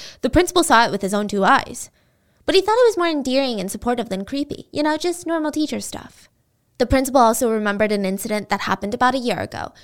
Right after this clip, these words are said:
A girl named Susan, just before Thanksgiving, complained that Mister Van Hooks had fondled her breast. Richard said, "Wait, no way." <laughs>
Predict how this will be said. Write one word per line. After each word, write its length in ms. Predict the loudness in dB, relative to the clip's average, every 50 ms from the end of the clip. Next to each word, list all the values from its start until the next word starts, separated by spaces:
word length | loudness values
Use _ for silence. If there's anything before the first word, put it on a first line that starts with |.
| -20 _ _ -6
A 80 | -4
girl 200 | 0 2 2 2
named 220 | 2 0 -4 -6 -6
Susan, 460 | -4 -2 -2 -2 -2 -4 -8 -12 -10
just 240 | -8 -6 -6 -4 -4
before 240 | -6 -4 -2 -2 0
Thanksgiving, 580 | 0 0 -2 -2 -4 -4 -4 -4 -4 -4 -8 -8
complained 400 | -8 -6 -2 0 0 2 2 0
that 120 | 0 0
Mister 280 | -2 -2 -2 -2 -2 -2
Van 240 | -2 -2 -2 -2
Hooks 240 | -2 -2 -4 -4 -4
had 120 | -8 -10 -6
fondled 400 | -4 -4 -4 -2 -4 -4 -4 -4
her 100 | -4 -4
breast. 440 | -2 -4 -4 -4 -8 -12 -14 -16 -18 _ -20 -20 -20 _ _ -4
Richard 380 | -2 -2 0 0 -2 -2 0
said, 220 | 0 0 0 0 -2 -10 -20 _ _
"Wait, 260 | 0 0 0 0 0
no 200 | 2 4 4 6
way." 300 | 6 6 6 4 4 2 0 0 0
<laughs> 80 | 0